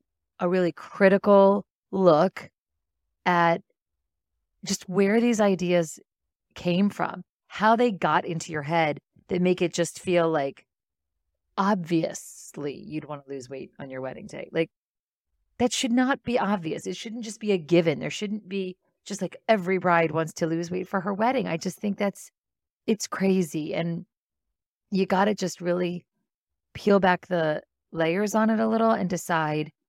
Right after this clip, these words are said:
from a place of power and integrity how you want to proceed. I will never say, like, "No losing weight for your wedding day," as much as I would never say,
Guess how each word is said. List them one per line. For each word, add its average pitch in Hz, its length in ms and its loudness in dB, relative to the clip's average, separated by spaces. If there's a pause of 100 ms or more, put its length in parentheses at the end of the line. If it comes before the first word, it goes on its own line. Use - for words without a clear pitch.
from 208 340 -4
a 202 120 -2 (840)
place - 360 -2
of 185 140 -4
power 147 640 -8
and 151 400 -6
integrity 165 840 -6 (200)
how 190 160 2
you 180 200 0
want 156 180 -6
to - 80 -14
proceed. - 440 -12
I - 80 -6
will 165 140 -8
never 175 400 -2
say, 151 400 0
like, 143 340 -6 (560)
"No 269 240 6
losing 247 340 4
weight 220 200 4
for - 80 -4
your 190 120 4
wedding 190 240 6
day," 156 360 2 (680)
as 180 140 0
much 185 160 -2
as 185 60 -2
I 180 60 6
would 170 140 2
never 170 200 2
say, 165 280 2